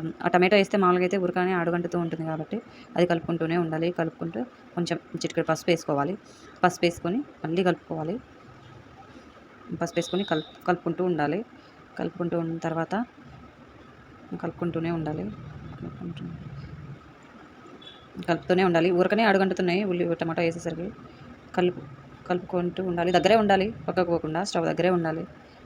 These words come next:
కాకరకాయ ఏంటంటే కొంచెం ఊరకనే అడుగంటుతుంటుంది కాబట్టి దాన్ని కలు-, కలుపుతూనే ఉండాలి, ఊరక కలబెడుతూనే ఉండాలి కాకరకాయని. కాకరకాయ తర్వాత టిఫిన్ చేయాలి కాబట్టి ఉప్మా, ఉమ్, సేమియా ఉప్మా చేద్దామని కళాయి పెట్టాను. దాంట్లో కొంచెం ఆయిల్ వేసుకొని,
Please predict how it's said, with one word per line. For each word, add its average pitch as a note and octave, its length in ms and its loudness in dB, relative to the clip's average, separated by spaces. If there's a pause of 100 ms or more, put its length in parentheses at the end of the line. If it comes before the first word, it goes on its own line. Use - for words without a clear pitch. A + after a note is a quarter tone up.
(260)
కాకరకాయ G3 400 8
ఏంటంటే F#3 360 2
కొంచెం F3 300 2 (220)
ఊరకనే F#3 280 0
అడుగంటుతుంటుంది D#3+ 640 -2
కాబట్టి D#3 340 -2 (680)
దాన్ని F3 280 6 (320)
కలు-, F3 360 4 (200)
కలుపుతూనే F#3 420 4
ఉండాలి, F3+ 340 4
ఊరక E3+ 300 0
కలబెడుతూనే E3+ 560 0
ఉండాలి D#3+ 220 -4
కాకరకాయని. D#3+ 540 -4 (600)
కాకరకాయ E3+ 340 -2
తర్వాత E3+ 340 -6 (640)
టిఫిన్ F#3+ 240 2
చేయాలి F3 160 6
కాబట్టి E3 380 2
ఉప్మా, F3+ 320 4 (280)
ఉమ్, E3 140 -2
సేమియా F3 280 6
ఉప్మా E3 220 2
చేద్దామని D#3+ 380 2 (140)
కళాయి E3+ 220 0
పెట్టాను. E3+ 580 -4 (1040)
దాంట్లో G3 220 4
కొంచెం F#3+ 260 0
ఆయిల్ F#3 220 4
వేసుకొని, F3+ 380 -2